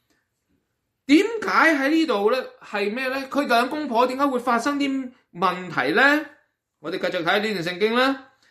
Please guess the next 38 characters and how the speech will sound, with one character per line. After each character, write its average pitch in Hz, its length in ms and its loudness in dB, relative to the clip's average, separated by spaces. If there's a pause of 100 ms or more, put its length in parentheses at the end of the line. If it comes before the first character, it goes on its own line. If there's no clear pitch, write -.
(200)
喺 349 100 0
呢 427 200 6
度 254 160 2
我 240 100 -4
哋 214 140 -2
就 208 80 0
會 214 80 -2
發 254 300 -4
現 190 160 -12
到 226 80 -2
一 294 200 0
件 139 220 -8
事 - 260 -14 (220)
啊。 - 0 - (1300)
當 359 400 6
呢 339 200 -4
個 262 60 -4 (100)
嘅 202 180 -10
妻 240 400 -6
子 160 500 -6 (460)
畀 302 280 2
丈 185 340 2
夫 285 220 -4
發 - 400 2
現 147 220 -6
到 147 100 -2
佢 185 260 -2
有 151 120 0
一 147 40 2
啲 240 420 -2 (220)
不 311 80 4
合 - 580 0
理 156 280 -4
違 143 260 -6
規 254 180 0
事 180 400 -8
之 254 180 -2
後， 190 200 2